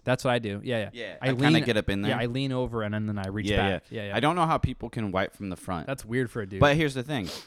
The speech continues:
Speaker 1: Especially
Speaker 2: Do,
Speaker 1: for a
Speaker 2: do
Speaker 1: dude.
Speaker 2: you wipe, do you wipe up or do you wipe down towards your sack?
Speaker 1: You mean front to back or back to front?
Speaker 2: Yeah, yeah, yeah.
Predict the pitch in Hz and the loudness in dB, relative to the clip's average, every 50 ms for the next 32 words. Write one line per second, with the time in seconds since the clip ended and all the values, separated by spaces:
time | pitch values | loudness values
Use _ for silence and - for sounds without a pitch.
0 | - - - - - 127 131 - 123 135 131 110 101 98 98 98 117 127 127 127 | -18 -20 -12 -8 -6 -4 0 2 4 4 2 2 -2 -8 -4 0 2 2 2 2
1 | 131 135 135 139 127 107 95 95 101 107 113 113 - - - - - _ _ _ | 2 2 0 0 0 0 0 0 0 0 0 0 -4 -6 -10 -12 -12 _ _ _
2 | _ _ _ _ _ _ _ _ _ _ _ _ _ _ _ _ _ _ _ _ | _ _ _ _ _ _ _ _ _ _ _ _ _ _ _ _ _ _ _ _
3 | - 104 110 117 120 113 113 110 98 87 - - - _ _ _ - 87 95 120 | -12 -8 -4 -4 -2 0 0 0 0 -2 -4 -10 -18 _ _ _ -4 -2 -2 -2
4 | - - - - - _ _ _ _ _ _ _ _ _ _ _ _ - 90 95 | -2 -4 -6 -10 -10 _ _ _ _ _ _ _ _ _ _ _ _ -6 -6 -6
5 | 95 80 98 101 101 92 92 87 78 - _ _ - 131 127 123 113 104 98 92 | -4 -4 -6 -6 -4 -4 -4 -4 -6 -8 _ _ -4 -2 0 0 0 -2 -4 -4
6 | - 98 92 80 80 78 - - 117 101 85 65 - - 127 131 139 135 127 120 | -4 -6 -6 -6 -8 -10 -6 -2 0 0 0 -2 -4 -6 -4 -2 0 0 0 0
7 | 113 - - - - 131 123 - 139 117 117 110 110 117 107 110 110 113 - - | -2 -6 -8 -6 -6 -4 -4 -4 -4 -4 -4 -4 -2 -4 -4 -4 -4 -4 -6 -10
8 | - 101 104 123 147 - - 113 117 117 113 110 104 110 101 82 | -10 -8 -6 -6 -6 -6 -2 2 2 4 4 4 4 2 0 0